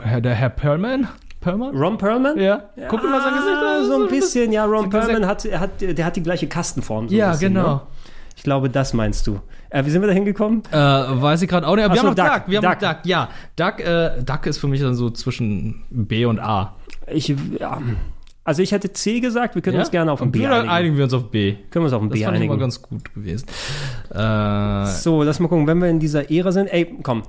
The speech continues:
Speaker 2: Hey Arnold.
Speaker 1: Hey Arnold.
Speaker 2: Ja, wir hatten kurz darüber gesprochen, auch ausführlich gemacht. Hey Arnold finde ich toll.
Speaker 1: Ja.
Speaker 2: Ne, auch natürlich Slice of Life, nicht weit weg von, ähm, Duck,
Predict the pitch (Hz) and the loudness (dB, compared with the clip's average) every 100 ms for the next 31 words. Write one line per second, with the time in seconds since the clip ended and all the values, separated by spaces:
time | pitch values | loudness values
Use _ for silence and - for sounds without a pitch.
0 | - - - - - 131 139 143 123 123 | -14 -20 -20 -20 -8 -2 2 2 2 2
1 | 117 113 - - - - 156 147 160 156 | 2 0 -4 -12 -12 -4 0 2 2 0
2 | 156 147 120 120 151 180 175 135 - 180 | -2 -2 -2 0 0 0 -2 -6 -4 -2
3 | - 170 156 165 170 190 151 160 - 165 | 0 0 0 -2 0 -2 0 -2 -2 0
4 | 185 - 190 - 170 160 - - 156 190 | 0 0 -2 -2 -2 -2 -6 -6 -4 -2
5 | 202 233 - 190 - 160 202 254 - 107 | 0 0 0 -2 0 0 0 -2 -2 -2
6 | 92 - 147 165 147 160 196 202 202 208 | -2 -2 0 0 0 0 0 0 0 0
7 | 214 - - - 170 170 175 175 190 165 | -2 -6 -8 -2 0 0 0 0 0 0
8 | 165 151 135 117 151 - - - 156 147 | 0 0 0 0 -4 -6 -16 -8 -4 0
9 | 156 151 147 139 135 127 131 151 - | 0 0 0 2 2 0 0 -2 -6